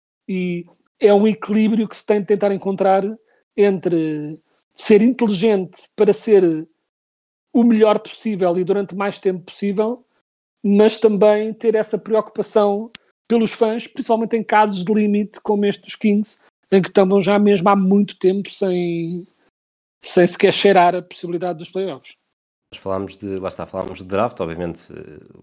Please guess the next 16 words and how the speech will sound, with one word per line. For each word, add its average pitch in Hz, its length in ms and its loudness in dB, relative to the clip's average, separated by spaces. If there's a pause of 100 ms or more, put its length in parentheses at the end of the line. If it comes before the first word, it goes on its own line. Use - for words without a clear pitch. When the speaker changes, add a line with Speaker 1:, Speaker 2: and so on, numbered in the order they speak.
(160)
Speaker 2:
o, 76 640 -16
o 80 60 -12
De'Aaron 80 280 -8
Fox 82 360 -12
também 78 240 -14
chegou 80 240 -14
via 76 180 -14
draft, 80 320 -10
mas 76 160 -20
já 76 100 -14
foi - 200 -18
em 73 80 -14
dois 73 160 -18
mil 71 100 -18
e 67 60 -20
dezassete. 90 500 -10